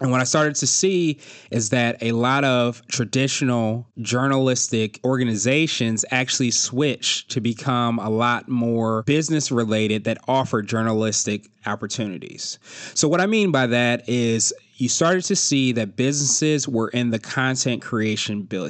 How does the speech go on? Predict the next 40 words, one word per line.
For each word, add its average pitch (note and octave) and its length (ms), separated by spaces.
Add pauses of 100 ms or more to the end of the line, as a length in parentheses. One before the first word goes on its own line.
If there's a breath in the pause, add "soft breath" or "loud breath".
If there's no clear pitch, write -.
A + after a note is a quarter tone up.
(140)
business. - 600
Now, C3+ 160
I'm D#3 80
gonna F3+ 140
go F3 80
a - 0
little E3 220
bit D3+ 160
more D3+ 180
in A#2 120
depth C3 300
with A2+ 220
that B2+ 240
to A#2+ 80
explain A2+ 380
exactly A2+ 400
what G#2+ 240
that G#2 180
means, A#2 480
but A#2 220
the - 100
idea B2 800
is A2 240
that A2+ 420
rather D#3 440
than C3 380
going B2 420
to A#2+ 160
your G#2 240
U A#2+ 260
S A#2+ 180
A A2 140
Today G#2+ 400
or G2 140
your G#2 160
Washington G#2+ 480
Post G#2 400
to A#2 60
get A2 200
news, G#2 640